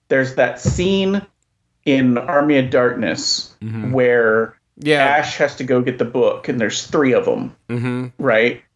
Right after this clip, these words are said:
Speaker 1: Um, the way he sees it is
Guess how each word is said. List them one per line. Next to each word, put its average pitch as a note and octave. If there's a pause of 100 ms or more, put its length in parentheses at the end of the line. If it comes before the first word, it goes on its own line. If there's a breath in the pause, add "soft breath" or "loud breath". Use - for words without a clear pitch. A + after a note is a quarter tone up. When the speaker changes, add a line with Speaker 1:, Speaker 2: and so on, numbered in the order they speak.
(200)
Speaker 1:
Um, B2 (320)
the C#3+
way C#3+
he G3+
sees C3+
it A#2+
is A#2+